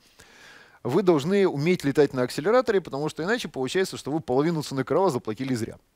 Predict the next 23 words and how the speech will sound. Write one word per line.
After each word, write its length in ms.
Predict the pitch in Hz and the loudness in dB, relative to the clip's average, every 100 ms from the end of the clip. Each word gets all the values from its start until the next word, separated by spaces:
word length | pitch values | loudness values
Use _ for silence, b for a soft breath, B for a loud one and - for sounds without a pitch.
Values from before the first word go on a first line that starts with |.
| _ _ _ _ b b b b | _ _ _ _ b b b b
А 80 | 113 | -4
для 100 | 127 | -2
того, 180 | 156 196 | 0 0
чтобы 240 | - 156 | 0 0
летать 300 | 147 143 147 | 2 2 2
на 80 | 131 | 0
акселераторе, 680 | 127 131 131 135 - 113 110 | -4 0 2 2 2 0 0
э, 640 | 107 90 95 107 107 98 95 | 0 0 0 0 0 -2 0
правильно, 380 | 165 240 208 135 | 2 2 2 -2
так 140 | 117 | -4
сказать, 280 | - 117 110 | -6 -4 -4
чтобы 260 | - 131 | -6 -6
выжимать 460 | 123 139 143 220 277 | -2 -2 0 0 0
из 100 | - | -2
крыла 260 | - 160 139 | -2 2 4
его 200 | 113 110 | 4 2
возможности, 640 | 131 147 143 104 92 - | 0 0 -2 -4 -10 -6
надо 580 | 151 226 214 196 165 120 | -2 2 2 2 2 0
подруливать 560 | 107 131 220 226 214 190 | -2 -4 -4 0 0 -2
в 60 | 123 | -2
болтанку 420 | 117 170 214 151 | -2 -2 -4 -2
задними 380 | 110 110 107 104 | -2 -2 -4 -6
рядами. 380 | 104 98 87 | -6 -8 -12